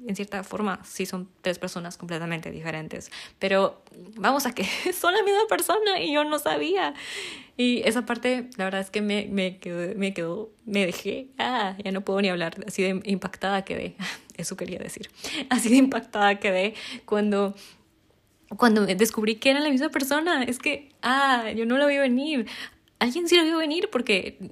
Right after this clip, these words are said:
quiero saber, quiero saber cómo hicieron para verlo venir. ¿Habían señas? ¿Habían pistas? O sea, yo no sé, yo, yo no lo noté de ninguna manera. No había...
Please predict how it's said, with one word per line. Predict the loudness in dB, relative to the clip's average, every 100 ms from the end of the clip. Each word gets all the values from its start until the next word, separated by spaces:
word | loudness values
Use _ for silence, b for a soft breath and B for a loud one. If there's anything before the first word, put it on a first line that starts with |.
| -18 _
quiero | 0 2
saber, | 2 2 2 -2
quiero | -2 0
saber | 2 2 4
cómo | 2
hicieron | 2 2 -2 -4
para | -6 -8
verlo | -6 -4
venir. | -4 -6 -8 B B B
¿Habían | 0 2 2 2
señas? | 2 2 0 0
¿Habían | 2 4 4
pistas? | 2 -4 0 0 0 -8 _
O | 0
sea, | 4 4
yo | 4 2
no | 0
sé, | 2 2 2 2
yo, | 0 0
yo | 0 2
no | 4
lo | 4
noté | 0 0 0
de | 4
ninguna | 4 4 4 2
manera. | 2 2 2
No | 2
había... | 0 -2